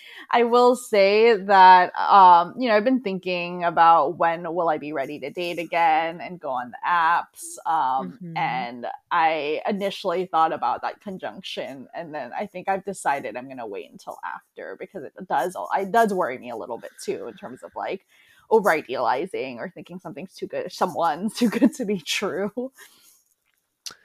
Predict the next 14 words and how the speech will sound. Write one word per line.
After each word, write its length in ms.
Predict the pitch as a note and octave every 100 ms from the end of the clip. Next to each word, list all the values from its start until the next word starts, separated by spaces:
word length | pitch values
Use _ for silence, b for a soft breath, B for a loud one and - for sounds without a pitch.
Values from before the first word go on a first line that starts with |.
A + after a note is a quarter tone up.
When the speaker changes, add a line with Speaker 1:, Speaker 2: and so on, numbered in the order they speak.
| b b b -
Speaker 2:
Um, 540 | C#4+ C#4+ C#4+ C4+ C#4+ -
let's 220 | C4 -
see. 300 | - A3 G#3
So, 760 | - - A#3+ A#3 A#3 A#3+ A#3+ G3+ _ G#3+
I 120 | A#3
mean, 540 | A3+ A#3 A#3 A3+ G#3+ - _ _ G3
Jupiter, 600 | - A#3 - B3+ C4 B3+
because 240 | G3 G#3 F#3
Jupiter 260 | G3+ G3 F3
also 200 | F3 F3+
rules 220 | E3 -
my 100 | D3
tenth, 580 | - C#3+ D3 _ _ _ _ E3
um, 580 | D#3+ D#3+ D#3+ D#3 D#3